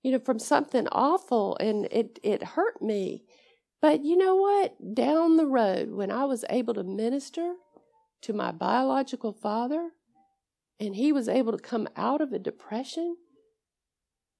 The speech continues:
I was like, "Lord, I did choose this."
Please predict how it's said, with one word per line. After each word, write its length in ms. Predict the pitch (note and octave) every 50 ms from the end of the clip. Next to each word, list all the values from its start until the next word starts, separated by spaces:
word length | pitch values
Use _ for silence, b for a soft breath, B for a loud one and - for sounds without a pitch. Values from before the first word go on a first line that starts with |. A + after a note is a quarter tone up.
| _ _ _
I 140 | - C4 C#4+
was 240 | D4+ C#4 C#4 - -
like, 240 | A3+ A3 F#3+ - _ _ _ _ -
"Lord, 680 | A#3 A3+ D4 F4+ F#4 F#4+ E4+ C#4 A3+ - - A#3+ - - _ _ _ _ _ _ _ _ _ _ _ _ _ _ _ _ _ _ _ _ _ -
I 140 | B3 C#4 D4
did 340 | D4 - D#4 E4 E4+ E4+
choose 380 | - - - C4 A#3 G#3 - -
this." 520 | - F#3+ G3 F#3 - - - - - -